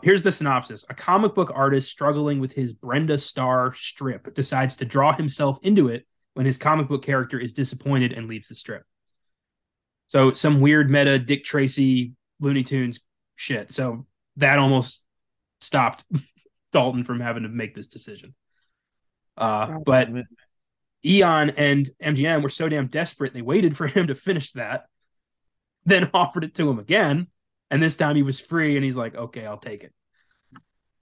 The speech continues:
Speaker 1: <laughs> They really needed Timothy Dalton. <laughs>
Speaker 2: I love how at this point they had, for, like, probably one of the rare, in a rare case for James Bond,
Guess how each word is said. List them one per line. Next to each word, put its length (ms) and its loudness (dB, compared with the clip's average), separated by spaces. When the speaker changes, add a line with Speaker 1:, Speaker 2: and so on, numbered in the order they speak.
Speaker 1:
<laughs> 60 -4
They 320 4
really 680 6
needed 520 0
Timothy 420 0
Dalton. 380 2
<laughs> 20 -4
Speaker 2:
I 80 -8
love 180 -2
how 180 2
at 60 0
this 180 4
point 260 -2
they 180 2
had, 280 2
for, 420 0
like, 280 -4
probably 200 0
one 120 0
of 80 -4
the 100 -4
rare, 380 -4
in 140 -8
a 100 -2
rare 540 2
case 320 -2
for 140 -10
James 300 -2
Bond, 360 -2